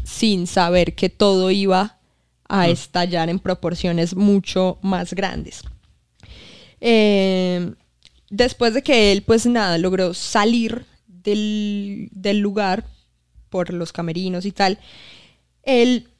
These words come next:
Speaker 1: se fue a la recepción del hotel,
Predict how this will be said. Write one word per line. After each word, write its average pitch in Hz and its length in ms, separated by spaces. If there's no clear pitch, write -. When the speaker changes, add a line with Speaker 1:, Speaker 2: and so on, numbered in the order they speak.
Speaker 1:
se - 300
fue 277 580
a 254 80
la 233 140
recepción 208 460
del 220 120
hotel, 269 400